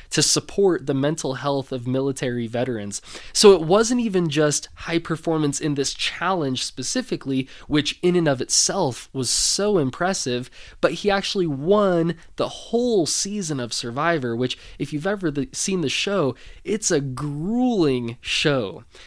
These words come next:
And he fueled himself the whole time with this mission that he knew he was doing everything. He was giving every ounce of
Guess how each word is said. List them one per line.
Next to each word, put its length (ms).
And 140
he 260
fueled 520
himself 540
the 100
whole 520
time 560
with 220
this 220
mission 600
that 100
he 260
knew 460
he 180
was 200
doing 480
everything. 800
He 160
was 120
giving 520
every 520
ounce 440
of 140